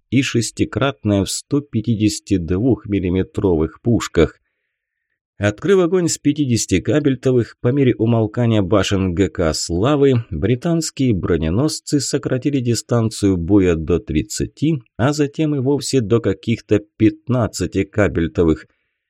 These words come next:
Избиваемый со всех сторон русский корабль горел, но не сдавался, упорно отстреливаясь из двух-трёх чудом уцелевших шестидюймовок.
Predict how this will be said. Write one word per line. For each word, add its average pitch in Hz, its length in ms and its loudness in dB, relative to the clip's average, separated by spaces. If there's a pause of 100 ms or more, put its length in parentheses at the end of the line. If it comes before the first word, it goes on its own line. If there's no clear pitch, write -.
(400)
Избиваемый 151 800 2
со 131 200 -2
всех 135 360 2
сторон 120 540 0
русский 107 540 -2
корабль 90 680 -2
горел, 101 640 0 (100)
но 85 420 0
не 110 320 0
сдавался, 90 1000 -2 (160)
упорно 95 720 2
отстреливаясь 90 920 0
из 82 220 -2
двух-трёх 104 720 0
чудом 117 480 -2
уцелевших 101 800 -2
шестидюймовок. 95 1080 0